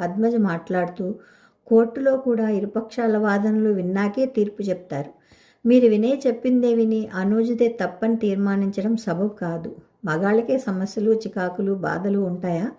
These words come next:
అలాంటి సమయంలో వాళ్ళు ప్రదర్శించే కోపం, విసుగు భార్యలే భరించాలా?" అనూజ కూడా ఎంఎస్సీ వరకు చదువుకుంది. కార్పొరేట్ కాలేజీలో లెక్చరర్గా పనిచేస్తోంది. తనకి సమస్యలు, వర్క్ టెన్షన్లు ఉండవా?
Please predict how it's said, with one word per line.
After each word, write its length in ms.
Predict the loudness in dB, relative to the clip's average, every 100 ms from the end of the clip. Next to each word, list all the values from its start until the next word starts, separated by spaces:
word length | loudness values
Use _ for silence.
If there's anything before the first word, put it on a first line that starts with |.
| _ _ _ _ _ -2
అలాంటి 320 | 2 2 0
సమయంలో 500 | -4 -2 0 2 2
వాళ్ళు 200 | 4 2
ప్రదర్శించే 600 | 2 -2 -2 -4 -2 -2
కోపం, 540 | -2 -2 -2 0 0
విసుగు 480 | 0 -2 -2 -2 -2 -8 _ _ -4
భార్యలే 500 | -2 2 2 4 2
భరించాలా?" 680 | 2 0 -4 -6 -6 -6 -8 _ _ _ _ -8
అనూజ 340 | -2 0 0
కూడా 340 | 2 2 2 2
ఎంఎస్సీ 640 | 0 -4 -2 -2 0 0
వరకు 280 | 0 -2 -4
చదువుకుంది. 680 | -2 -2 -4 -6 -6 -8 -12 _ _
కార్పొరేట్ 600 | -2 0 0 0 -2 -2
కాలేజీలో 520 | -2 0 0 0 0
లెక్చరర్గా 640 | 0 -2 -6 0 2 4 2
పనిచేస్తోంది. 840 | 0 -2 -2 -4 -4 -8 -8 -8 -14 _ _ _ _ _ -4
తనకి 320 | -2 0 -2
సమస్యలు, 540 | 2 2 2 2 4
వర్క్ 340 | 4 2 -2 -4
టెన్షన్లు 460 | -4 -2 -2 -2
ఉండవా? 520 | -2 -2 -2 -4 -4